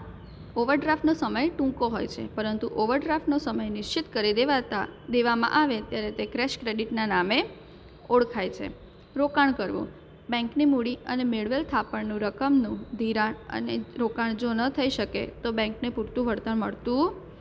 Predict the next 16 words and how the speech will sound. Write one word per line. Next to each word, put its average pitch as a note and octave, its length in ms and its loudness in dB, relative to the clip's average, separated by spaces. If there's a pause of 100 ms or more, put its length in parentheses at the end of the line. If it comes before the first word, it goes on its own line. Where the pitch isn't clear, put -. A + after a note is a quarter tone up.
(260)
નથી. C#4 340 0 (340)
બેંકનું A#3 340 -2
મહત્વનું C#4 500 2
કાર્ય A3 380 0 (160)
અન્ય D4 280 4
જગ્યાએ G3+ 480 -2
આ C4+ 100 4
રકમનું A3+ 400 -2
રોકાણ A3 340 -2
કરવાનું G3 540 -2 (260)
છે. G#3 200 -2 (460)
આ D#4+ 120 6
રોકાણ A#3+ 300 0
યોગ્ય A#3+ 400 2
ગણતરી A#3+ 340 0
સાથે G#3 420 -6